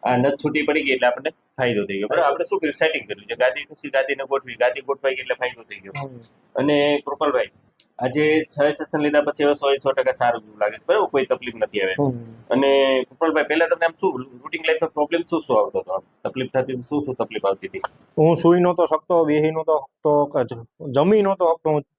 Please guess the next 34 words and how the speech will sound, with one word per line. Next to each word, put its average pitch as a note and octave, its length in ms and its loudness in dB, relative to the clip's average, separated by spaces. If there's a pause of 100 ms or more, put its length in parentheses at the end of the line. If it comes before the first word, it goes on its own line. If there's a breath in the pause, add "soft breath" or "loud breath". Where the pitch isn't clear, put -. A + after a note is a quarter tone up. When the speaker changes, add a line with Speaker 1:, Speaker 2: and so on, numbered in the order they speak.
(120)
Speaker 2:
ત્રણ F3 180 0
થી F#3 120 2
ચાર F3 240 2
રોટલી F3 220 -2
ખાતો, E3 260 -4
એની E3 140 -2
બદલે D#3 240 0
હું D3 100 2
અડધી C#3 200 2
રોટલી D3+ 280 2
ખાવા C3+ 220 2
માંડ્યો B2+ 200 -12
હતો. B2 120 -2
એટલી D3 280 2
આમ B2+ 400 0
Speaker 1:
અસહ્ય A#2+ 260 -6
Speaker 2:
મારા C#3 160 2
શરીરમાં C#3+ 380 2
Speaker 1:
દુખાવો A#2 260 -2
થતો. A2 240 -6
Speaker 2:
અશક્ય C#3+ 400 0
દુખાવો. B2+ 380 4
Speaker 1:
બરાબર. - 400 -6
Speaker 2:
અને C#3+ 120 2
Speaker 1:
કે D3 60 -4
Speaker 2:
ત્રણ F3 260 2
દિવસ F#3 240 4
ને E3+ 100 0
ત્રણ E3 320 0
રાત E3+ 120 4
તો - 120 -4
હું D3 100 0
સૂતો D#3+ 300 -4
નહોતો. A2 280 -10